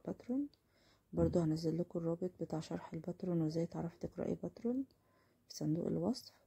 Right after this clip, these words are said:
عشان يبقى سهل عليكم. اهو كده هنكمل في نفس ال-، في كل فراغ فيه اتنين سلسلة هنعمل نفس الحكاية اللي هي غرزة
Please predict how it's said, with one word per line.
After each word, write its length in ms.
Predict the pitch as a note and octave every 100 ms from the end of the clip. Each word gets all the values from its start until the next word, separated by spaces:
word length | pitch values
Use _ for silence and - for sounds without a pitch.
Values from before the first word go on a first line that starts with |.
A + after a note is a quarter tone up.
| -
عشان 200 | E3+ D#3+
يبقى 160 | D#3+ D#3
سهل 280 | - D#3+
عليكم. 360 | D#3+ D3+ - - _ _ _ _ _ _ _ _ _ _ _ _ _ _ -
اهو 100 | E3
كده 260 | - E3 D#3+
هنكمل 380 | D#3+ E3 E3+
في 160 | E3 -
نفس 260 | E3 - E3
ال-، 280 | D#3+ -
في 140 | - -
كل 300 | - F#3+ F3+
فراغ 280 | - E3 E3
فيه 240 | - F3
اتنين 240 | E3+ F3
سلسلة 540 | F#3 - F3 - C4 F4+ _ _ _ _ -
هنعمل 340 | D#3+ E3+ E3
نفس 220 | E3 E3+ E3
الحكاية 480 | E3+ D#3+ - F#3
اللي 140 | G#3+ F3
هي 80 | E3
غرزة 340 | D#3+ E3+ E3+